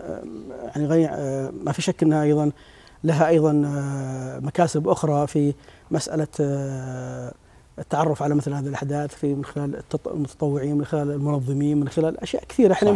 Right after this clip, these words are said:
Speaker 1: يمكن تكلمنا فيها في أكثر من، من مسابقة وفي
Speaker 2: نعم.
Speaker 1: أكثر من فعالية.
Speaker 2: نعم.
Speaker 1: وأرى أننا نكرر كلامنا، ولكن أعتقد لا بأس يعني أنه أيضًا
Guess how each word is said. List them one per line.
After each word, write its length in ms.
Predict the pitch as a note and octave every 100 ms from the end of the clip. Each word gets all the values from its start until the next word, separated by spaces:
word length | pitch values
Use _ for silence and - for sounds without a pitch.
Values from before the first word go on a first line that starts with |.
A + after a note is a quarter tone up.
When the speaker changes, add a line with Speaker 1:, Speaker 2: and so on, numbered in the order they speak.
| F3+
Speaker 1:
يمكن 100 | F#3+
تكلمنا 300 | A3 G#3+ G#3
فيها 200 | A3 G3
في 160 | G3
أكثر 240 | - - F#3
من، 280 | F3+ F3 E3
من 80 |
مسابقة 460 | E3 D3+ F3 C#3+ D3+
وفي 140 | C#3+
Speaker 2:
نعم. 100 | E3+
Speaker 1:
أكثر 140 | G3 F#3+
من 120 | F#3+
فعالية. 440 | F3 F3 G3 G#3 G3+
Speaker 2:
نعم. 160 | A#2 - - - - - - - -
Speaker 1:
وأرى 560 | D#3 - - G#3+ A#3+ A3
أننا 400 | A3 A3 G#3+ F3+
نكرر 340 | - A#3 A3+
كلامنا، 400 | - G#3+ A3 G#3
ولكن 360 | G#3+ G#3 A3 G#3
أعتقد 440 | F3+ E3 F#3 F3+ -
لا 140 | F#3 G#3
بأس 280 | E3+ -
يعني 280 | C#3+ C3 E3
أنه 280 | F#3 F#3 G3
أيضًا 320 | D3 F3 G#3+